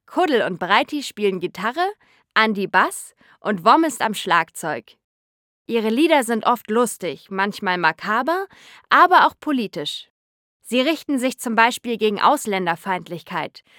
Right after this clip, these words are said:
Sie unterstützten Greenpeace und nahmen auch an der Aktion Atomteststopp teil. Alle Mitglieder sind Fußballfans. Ihr Lieblingsfußballclub ist der Verein ihrer Heimatstadt Düsseldorf,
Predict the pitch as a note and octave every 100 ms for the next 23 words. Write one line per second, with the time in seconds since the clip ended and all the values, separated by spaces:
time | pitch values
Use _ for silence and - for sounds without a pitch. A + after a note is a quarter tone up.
0 | - - B3 A3+ A#3 - D4 - - A3
1 | G#3+ C4+ F4 - F4 F#4 - _ _ _
2 | - F#4 D#4+ C#4 C#4 C4 - A3+ A#3 A3+
3 | G#3 G3+ - B3 B3+ F#3+ G3 C#4+ C#4 G#3+
4 | G3 - - F3+ E3 - E3+ D#3+ - _
5 | _ _ _ _ _ _ _ _ _ -
6 | F4 E4 C4+ - B3+ C4+ A#3 A3+ G3+ F#3
7 | A#3 A#3 - D#3 E3 - D#3 D#3 - -
8 | _ _ _ - G3+ G#3 F#4+ A3+ G#3+ F#3+
9 | - A3+ - G3 G3 A#3 C#4 - F#3+ -
10 | G#3 - - A3 F#3+ F#3 F3+ G#3+ A#3+ G3+
11 | - G3+ F#3+ A#3+ A#3 F#3+ D#3+ B2 -